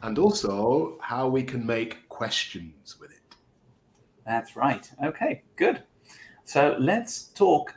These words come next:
Speaker 2: about negatives first then, yeah? Um, so, uh, can you give me some examples of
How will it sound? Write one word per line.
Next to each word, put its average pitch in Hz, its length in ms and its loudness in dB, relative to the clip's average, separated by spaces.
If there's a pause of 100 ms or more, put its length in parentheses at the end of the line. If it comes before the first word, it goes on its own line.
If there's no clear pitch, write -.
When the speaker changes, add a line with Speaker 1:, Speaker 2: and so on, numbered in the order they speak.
Speaker 2:
about 131 540 0 (100)
negatives 123 1000 0
first 104 540 0
then, 101 340 -2 (300)
yeah? 151 220 -4 (1040)
Um, 113 840 4 (1000)
so, 139 640 6 (580)
uh, 127 240 4 (220)
can 240 160 0
you 254 160 8
give 226 180 0
me 220 160 0
some 185 340 2
examples 147 880 4
of 127 260 0